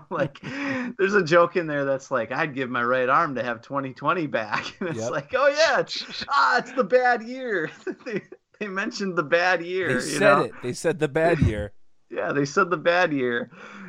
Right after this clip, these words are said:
Speaker 1: And, you know, there's, there's, like, one or two other, like, very clearly the Trump jokes, you know, like, Ultraman says fake news at some point or whatever.
Speaker 2: Yep.
Speaker 1: <laughs> But, um, but, you know, I, I,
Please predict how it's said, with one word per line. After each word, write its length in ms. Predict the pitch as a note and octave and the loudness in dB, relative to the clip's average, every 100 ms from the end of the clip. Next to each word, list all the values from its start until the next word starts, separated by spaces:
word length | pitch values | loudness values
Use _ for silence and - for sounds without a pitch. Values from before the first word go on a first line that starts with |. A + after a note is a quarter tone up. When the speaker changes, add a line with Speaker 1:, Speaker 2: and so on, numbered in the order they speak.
| D#3 - | -18 -2
Speaker 1:
And, 240 | C3+ C#3 C#3 | 2 2 0
you 100 | F#3+ | 2
know, 140 | E3 D3+ | 4 4
there's, 180 | D#3 D#3 | 2 0
there's, 320 | E3 C#3 D3 | 0 0 2
like, 180 | C#3 C3+ | 0 2
one 220 | C#3 C#3 | 0 2
or 80 | B2 | 0
two 240 | C3+ B2+ | 0 2
other, 220 | A2+ A#2 | 2 0
like, 200 | G#2 G#2+ | -2 -2
very 480 | B2 A2+ A2 G#2+ G#2+ _ | -4 -2 -2 -4 -8 _
clearly 540 | - C3+ A#2+ A2+ A2 A2 | -4 0 0 0 -4 -4
the 120 | A2 | -6
Trump 380 | G#2 - G#2 G#2 | -4 0 0 0
jokes, 500 | C3 A2+ A#2 - - | 2 4 2 -2 -4
you 80 | C3 | 0
know, 280 | B2 A#2+ | 2 2
like, 280 | B2 - - - _ _ _ _ _ _ _ _ _ _ A#2 | 0 -4 -6 -16 _ _ _ _ _ _ _ _ _ _ -16
Ultraman 600 | - C3+ C#3 C#3+ C3 B2 A#2+ | -2 2 2 2 4 2 2
says 300 | B2+ A2+ - | 0 -2 0
fake 320 | A#2+ A2+ - | 0 0 -2
news 300 | A2+ A2 A2+ | -4 -2 -4
at 120 | G#2+ | -4
some 220 | A#2+ A2+ | -2 -2
point 300 | A2 A2 A2 | 0 0 2
or 100 | A2 | 0
whatever. 640 | A2+ A#2 - - - D#3+ D3 | 2 2 0 -4 -2 -2 -2
Speaker 2:
Yep. 140 | - | -4
Speaker 1:
<laughs> 60 | D3+ | -2
But, 300 | C3+ - C3 | -4 -2 2
um, 280 | A#2 A2+ A2 - - - - _ _ _ _ - | 2 2 -4 -20 -20 -20 -20 _ _ _ _ -16
but, 840 | D#3+ F3+ G#3+ B2+ A2+ A2 - - _ _ _ _ - | -6 2 4 6 4 -2 -8 -20 _ _ _ _ -14
you 140 | D3 | -10
know, 420 | A#2+ G#2+ G2+ G2 F#2 _ _ _ _ _ _ _ - | -6 -4 -4 -8 -12 _ _ _ _ _ _ _ 0
I, 220 | C3 C3 | 0 0
I, 240 | C3+ C#3+ | -4 -6